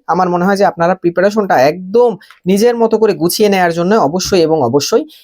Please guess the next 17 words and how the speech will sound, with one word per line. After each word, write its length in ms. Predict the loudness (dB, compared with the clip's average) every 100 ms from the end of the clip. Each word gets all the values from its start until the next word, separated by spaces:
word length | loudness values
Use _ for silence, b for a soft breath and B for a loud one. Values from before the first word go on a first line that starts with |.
| B
এই 360 | 0 0 0 -6 -8
মানে 160 | -4 0
বইটা 300 | 0 2 2
আপনার 180 | 0 -2
থাকা 200 | -2 -2
উচিত। 220 | -2 -2 -2
আমি 140 | 0
একবার 200 | -2 -2
পেজটা 360 | 0 0 0 0
দেখাই 260 | 0 0
দিই, 140 | -2 -2
আপনারা 300 | -2 0 0
এই 200 | 2 2
পেজের 300 | 2 0 0
মধ্যেই 260 | -2 -2
কিন্তু 180 | -2 -2
বইটা 360 | -2 0 0